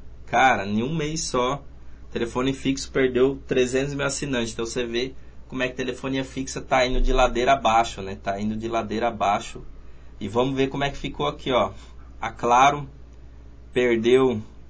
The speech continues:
é, cinquenta e cinco mil clientes, a Oi perdeu noventa e três mil clientes, a TIM perdeu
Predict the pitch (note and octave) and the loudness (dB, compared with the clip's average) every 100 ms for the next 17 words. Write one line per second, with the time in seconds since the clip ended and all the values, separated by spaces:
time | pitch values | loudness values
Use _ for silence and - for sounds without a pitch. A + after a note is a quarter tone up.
0 | - - - - - - - A2 G#2 G#2 | -18 -18 -18 -18 -18 -16 -6 -2 0 2
1 | - A2+ C#3+ D#3 D3+ B2+ C#3+ C#3+ C3+ C3 | 0 0 -2 0 -2 -4 -6 -6 -6 -4
2 | A#2 A#2+ C3+ - B2 B2 C3+ C3+ B2+ B2+ | -2 -2 -4 0 2 4 2 0 0 2
3 | B2+ C3+ C#3 D3+ - C#3 C3+ C3 B2+ A2+ | 2 0 -4 -4 -2 -2 0 -4 -4 -4
4 | A2+ B2+ C3 A#2 - C3 C3+ B2+ B2 B2+ | -2 -4 -4 -6 -4 -6 -2 -2 2 2
5 | A#2+ | 2